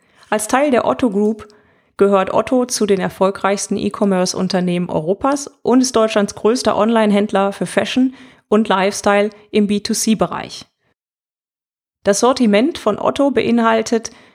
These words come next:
zwei Komma zwei Millionen Artikelpositionen und sechstausend Marken aus den Bereichen Fashion, Lifestyle und Multimedia. In der heutigen Folge spreche ich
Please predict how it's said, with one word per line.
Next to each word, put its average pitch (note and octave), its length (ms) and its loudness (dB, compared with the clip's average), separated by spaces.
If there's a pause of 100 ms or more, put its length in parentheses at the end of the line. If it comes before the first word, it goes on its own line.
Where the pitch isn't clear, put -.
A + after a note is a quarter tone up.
(280)
zwei A#3 260 0
Komma B3+ 240 2
zwei G#3+ 260 0
Millionen G3+ 400 2
Artikelpositionen A3+ 1120 -2
und A#3 200 0
sechstausend G3+ 680 0
Marken G#3 500 0
aus G3 220 0
den G3+ 160 2
Bereichen F3+ 420 0
Fashion, A#3 440 0
Lifestyle G#3 680 2
und G3 160 -4
Multimedia. F#3 760 2 (1080)
In G#3 80 0
der G3+ 100 2
heutigen C4 300 2
Folge A#3 400 2
spreche G#3+ 400 -2
ich - 180 -6